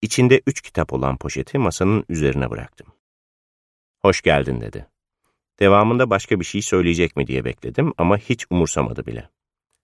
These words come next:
Mutlaka o anki ruh durumuna göre bir şey söylerdi. "Ayağı yanmış kediler gibi ne dolaşıyorsun?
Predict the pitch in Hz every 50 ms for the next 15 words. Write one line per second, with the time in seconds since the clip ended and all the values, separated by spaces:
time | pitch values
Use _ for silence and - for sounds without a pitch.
0 | _ _ 123 143 139 - 123 110 - - 110 110 110 - - 131 131 127 113 104
1 | - 107 98 107 107 - - 101 87 85 82 82 85 80 82 104 143 151 113 90
2 | - - 87 78 - - 73 65 64 64 64 60 - - - - _ _ _ _
3 | _ _ _ _ _ _ _ _ - 85 90 90 87 85 85 82 82 85 85 82
4 | - - - 85 82 82 82 80 78 78 82 78 85 85 87 80 78 73 65 65
5 | - - 73 67 65 - - - 95 95